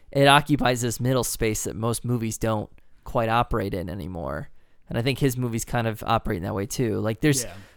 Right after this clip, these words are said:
Speaker 1: plenty of whimsical, unrealistic things, yet the characters can feel really grounded, and other things can feel especially grounded in
Speaker 2: Yeah.
Speaker 1: reality.
Speaker 2: Yeah, it's, it's
Speaker 1: Or in
Speaker 2: the
Speaker 1: a reality.
Speaker 2: Yeah, it's the lack of fear of creating something made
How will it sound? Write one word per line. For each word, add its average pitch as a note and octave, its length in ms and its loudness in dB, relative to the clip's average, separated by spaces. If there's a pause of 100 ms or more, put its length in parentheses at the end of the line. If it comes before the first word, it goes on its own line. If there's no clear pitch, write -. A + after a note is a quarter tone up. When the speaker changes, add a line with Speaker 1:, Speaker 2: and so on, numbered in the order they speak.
Speaker 1:
plenty F#3+ 220 10
of C#3 120 6
whimsical, D3 600 6 (260)
unrealistic D3+ 580 4
things, C3 420 0
yet B2 140 0 (520)
the - 80 -6
characters D3+ 480 2
can B2 160 -4
feel B2 200 0
really A#2 240 2
grounded, A#2 640 0
and A2 180 -4
other C3 160 2
things A2+ 260 -4
can A#2 180 -4
feel A2 400 -2 (580)
especially - 600 0
grounded G#2 420 -6
in A2 180 -8
Speaker 2:
Yeah. A#2+ 140 -8
Speaker 1:
reality. A2 480 -4
Speaker 2:
Yeah, G3+ 240 4
it's, G3+ 280 -2 (120)
it's F3+ 180 -6
Speaker 1:
Or B2+ 100 0
in B2 60 0
Speaker 2:
the F3+ 80 6
Speaker 1:
a E3+ 120 6
reality. A2 580 -4 (180)
Speaker 2:
Yeah, G3 180 4
it's D3 220 -2
the F#3 120 0
lack G3 280 4
of F#3 180 0
fear E3 380 0
of C3+ 380 -8
creating D3 500 -4
something B2+ 760 -10
made C3 440 -6